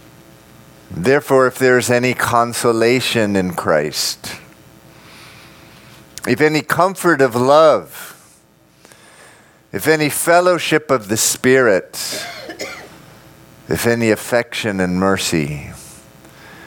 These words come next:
fulfill my joy by being like-minded,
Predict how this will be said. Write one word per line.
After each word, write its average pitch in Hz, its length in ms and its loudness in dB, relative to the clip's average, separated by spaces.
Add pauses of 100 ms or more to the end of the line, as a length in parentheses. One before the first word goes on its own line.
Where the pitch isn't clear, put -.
(600)
fulfill 202 560 2
my 151 260 2
joy 143 380 2
by 131 240 4
being 151 380 0
like-minded, 139 1120 2